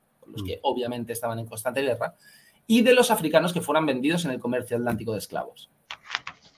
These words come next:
Speaker 1: ¿Vale? Es que se justifica, pero empieza diciendo que se prohíbe la esclavitud. Y termina el artículo diciendo que estos gozarán de todas las libertades y costumbres cristianas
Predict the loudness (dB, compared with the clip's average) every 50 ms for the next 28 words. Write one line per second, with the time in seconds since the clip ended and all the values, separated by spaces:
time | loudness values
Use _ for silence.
0 | _ _ 4 4 4 4 2 0 4 6 6 6 6 6 4 2 0 0 0 -2
1 | 0 0 0 4 6 4 4 4 2 -6 _ _ _ _ _ _ _ _ _ -20
2 | _ _ _ _ _ _ _ _ 4 6 6 6 6 2 -2 -6 -4 -2 0 2
3 | 2 2 2 4 4 4 4 4 2 0 0 2 4 4 4 4 4 2 0 -2
4 | -2 -2 -4 -2 -4 -6 -10 -12 _ _ -20 -20 -4 -2 2 6 6 6 8 8
5 | 8 8 10 10 10 10 8 8 4 4 4 4 4 4 2 2 2 0 -2 -2
6 | -2 -2 0 2 2 2 4 6 6 6 6 6 4 2 2 2 2 2 4 4
7 | 4 4 4 2 0 0 2 4 4 4 4 2 -2 -4 -2 -2 0 0 0 0
8 | 0 0 0 0 0 0 -2 -2 -2 0 2 2 2 2 2 4 4 4 4 2
9 | 0 -2 -6 -14